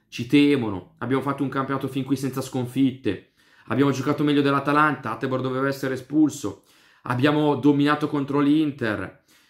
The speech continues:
eh, abbiamo vinto ieri in dieci contro undici per metà partita. Tra l'altro, subendo il pareggio e andando ancora in vantaggio, quindi una, una vittoria acquisita davvero in dieci contro undici.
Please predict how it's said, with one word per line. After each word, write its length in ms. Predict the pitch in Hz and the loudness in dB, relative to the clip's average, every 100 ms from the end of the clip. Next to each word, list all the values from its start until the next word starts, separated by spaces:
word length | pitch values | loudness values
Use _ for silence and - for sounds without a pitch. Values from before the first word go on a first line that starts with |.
| _ | _
eh, 440 | - 123 123 120 117 | -4 0 2 2 0
abbiamo 1400 | 123 120 139 143 139 135 135 131 131 127 123 120 117 117 - | 0 0 0 2 0 0 2 2 2 0 0 -2 -6 -12 -10
vinto 480 | 110 135 147 143 143 | -2 0 0 0 2
ieri 520 | 139 151 147 143 143 | 4 4 4 2 0
in 220 | 139 135 | 0 -2
dieci 280 | 127 147 143 | 0 0 0
contro 320 | - 135 131 | -6 -6 -4
undici 340 | 135 143 139 131 | -2 -2 -2 -2
per 360 | 139 147 147 131 | 0 2 2 -2
metà 300 | 135 139 - | -4 -4 -6
partita. 840 | 139 127 156 165 160 113 104 - _ _ _ _ _ | -6 -6 -4 -4 -2 -4 -4 -12 _ _ _ _ _
Tra 140 | 127 | 0
l'altro, 840 | 143 151 180 - 185 190 165 - _ _ _ _ | 4 6 6 2 -2 -2 -4 -10 _ _ _ _
subendo 500 | - - 156 180 180 | -18 -4 2 2 2
il 60 | 175 | 0
pareggio 420 | 170 185 220 175 | 2 2 2 0
e 40 | 190 | 0
andando 280 | 175 175 | 0 0
ancora 280 | 175 170 185 | 0 0 0
in 80 | 170 | 0
vantaggio, 580 | 165 160 170 190 160 135 | 0 0 0 0 0 0
quindi 220 | 165 180 | 0 2
una, 200 | 160 151 | 2 2
una 180 | 156 160 | 0 0
vittoria 480 | 160 165 185 180 165 | 0 0 0 2 2
acquisita 420 | - 156 180 165 | 2 0 0 -2
davvero 360 | 147 147 190 208 | 0 2 2 2
in 60 | |
dieci 220 | 165 147 143 | 2 0 -2
contro 380 | 143 127 135 | -4 -2 -2
undici. 640 | 120 110 101 - - - | 0 -2 -4 -10 -14 -16